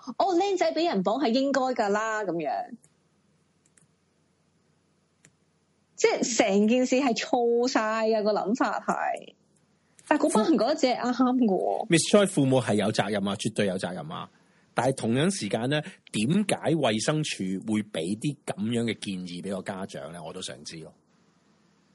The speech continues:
Speaker 2: 有責任，有責任，有責任，有責任，有責任嘅。我冇，我冇反對嘅，有責任嘅，有責任嘅，有責任嘅。誒，哇，Nicole 勁喎！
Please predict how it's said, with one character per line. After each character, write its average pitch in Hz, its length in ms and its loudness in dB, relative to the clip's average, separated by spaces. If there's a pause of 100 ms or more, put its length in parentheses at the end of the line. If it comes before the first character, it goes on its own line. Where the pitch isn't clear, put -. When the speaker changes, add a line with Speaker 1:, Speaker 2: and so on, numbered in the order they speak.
(1700)
Speaker 2:
有 127 100 0
責 202 140 4
任， 170 100 4
有 156 80 4
責 160 160 2
任， 143 40 0
有 147 80 2
責 151 100 2
任， 135 100 0
有 123 80 0
責 120 120 -2
任， 101 80 -6
有 117 60 -2
責 113 120 -2
任 95 160 -8
嘅。 87 100 -14 (140)
我 98 160 -4
冇， 107 100 0
我 98 180 -4
冇 101 120 -4
反 95 200 -8
對 80 160 -8
嘅， - 300 -20
有 71 160 -12
責 - 140 -12
任 52 160 -18
嘅， - 80 -20 (1400)
有 - 60 -20
責 - 160 -20
任 - 100 -20
嘅， - 1160 -20
有 - 40 -14
責 - 80 -18 (1000)
任 131 180 0
嘅。 - 20 -18
誒， 160 80 0
哇， 127 120 2
Nicole 127 400 2
勁 95 240 -2
喎！ 95 320 -8